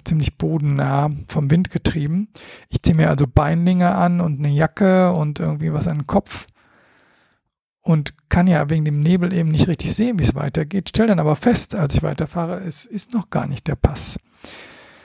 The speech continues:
Wie hoch der nämlich ist, das war auch nicht so ganz richtig zu ermitteln. Auf jeden Fall geht's noch so weit bergauf, dass ich mich wieder halb ausziehe, weil es so warm wird dadurch.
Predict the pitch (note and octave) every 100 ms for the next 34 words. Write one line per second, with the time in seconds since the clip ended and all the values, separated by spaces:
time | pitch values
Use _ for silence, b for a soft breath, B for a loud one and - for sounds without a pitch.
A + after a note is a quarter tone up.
0 | B B B B - F3 G#3 A#3 G3+ E3+
1 | E3 D#3+ A3+ A3+ F3+ - D#3+ - F#3+ A#3
2 | G3+ F#3 C3+ A2 - A#2+ C#3 - F3 C3
3 | C#3 C#3+ D3 C#3+ F#3+ F3+ E3+ D#3 F3+ E3
4 | C#3+ - G3 F3+ D#3+ - D3 - E3+ F3
5 | E3 D3+ C#3+ C#3+ D#3+ D3+ D3 - F#3+ G#3
6 | - D#3 C#3+ G3 G#3 _ _ _ _ _
7 | _ _ _ - C3+ C#3 C3+ - C3 D3
8 | F#3 D3 B2+ - C3 D3+ F#3 G3